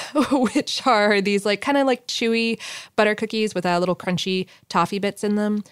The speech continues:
Um, and the other is the caramel chocolate chip, which are apparently, I have not had them, they are, uh, chewy chocolate chip cookies with, uh, little bits of caramel in them, I think.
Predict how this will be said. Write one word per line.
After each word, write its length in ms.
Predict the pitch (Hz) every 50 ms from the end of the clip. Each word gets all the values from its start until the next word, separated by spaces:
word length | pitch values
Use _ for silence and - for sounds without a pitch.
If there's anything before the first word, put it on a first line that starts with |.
| _ _ -
Um, 280 | 180 175 175 170 165 165
and 240 | - 170 175 175 170
the 140 | 170 170 - -
other 320 | - 214 208 220 220 208 208
is 240 | - - 175 165 -
the 100 | 165 160 -
caramel 320 | - - - 233 233 226 214
chocolate 320 | - 202 175 - 185 156
chip, 320 | - - 175 160 151 _ - _ - - - - _
which 220 | - 175 170 - -
are 260 | 160 160 160 160 151
apparently, 480 | - - - 180 170 170 - 170 165 156
I 40 | 151
have 180 | 143 151 175
not 160 | 175 165 156 -
had 200 | 160 156 156 156
them, 140 | 147 151 156
they 100 | 160 156
are, 180 | 151 160 156
uh, 240 | - 120 160 160 156
chewy 400 | 156 - - 247 240 233 233 226
chocolate 300 | - 226 214 - 226 180
chip 160 | - - 190
cookies 420 | - 202 190 - 202 190 190 185 -
with, 160 | 160 - -
uh, 140 | 165 165 165
little 180 | 165 170 175
bits 160 | 160 180 - -
of 60 | 170 -
caramel 460 | - 180 180 190 208 220 233 226 - -
in 120 | 254 247 254
them, 200 | 254 254 262 262 269
I 60 | 247
think. 300 | - 262 269 269 -